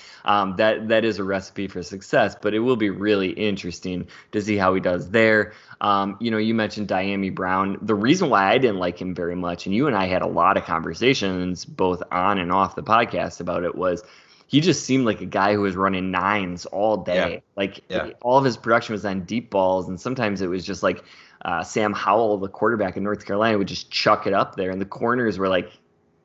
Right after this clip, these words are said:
Speaker 1: "Nobody's throwing into this coverage," and then he would just catch it.
Speaker 2: Uh-huh.
Speaker 1: Um, and I can't think of a better N F L quarterback to transition from, from that kind of chuck it up,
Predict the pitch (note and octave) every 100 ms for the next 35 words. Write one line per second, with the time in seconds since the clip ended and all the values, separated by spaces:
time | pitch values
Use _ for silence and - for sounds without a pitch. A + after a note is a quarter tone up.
0 | _ _ - G3+ C3 G#2+ - G2+ G#2+ A2
1 | G#2 G#2 G2 G2+ G2+ - A2 A2+ C#3+ C#3
2 | - B2+ C3+ C#3 B2 C#3+ - D3+ G3 -
3 | F2 - - - - F#2 A2+ G#2+ G#2+ A2
4 | _ _ _ C3+ C3 B2 B2 - - A#2
5 | - F3+ D#3+ D3+ E3 C3+ A2+ F#2+ D3+ A#2
6 | A2+ C3+ C3+ C3 B2+ - _ _ - A#2
7 | C3 B2+ A#2 - A2+ A#2 C3 C#3+ C#3 C#3
8 | B2 - A2 G#2 G#2 G#2+ B2+ B2+ B2+ A2
9 | G#2 G2+ G2 - A#2+ G#2+ G#2 G#2 - A#2
10 | A2 G#2 G#2 F#2+ - _ _ _ - C3
11 | - A2+ G#2+ -